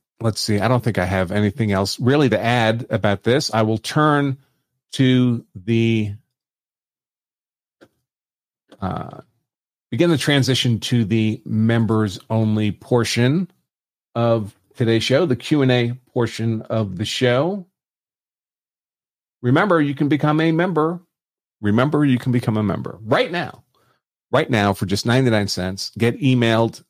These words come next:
directions on how to access the members only live stream on the member dashboard over at law of self defense dot com.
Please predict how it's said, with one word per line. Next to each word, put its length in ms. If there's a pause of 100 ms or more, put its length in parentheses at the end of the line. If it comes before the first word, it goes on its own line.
(460)
directions 440
on 100
how 100
to 100
access 480
the 200
members 320
only 200
live 280
stream 340
on 120
the 60
member 260
dashboard 580
over 260
at 60
law 240
of 80
self 180
defense 280
dot 160
com. 280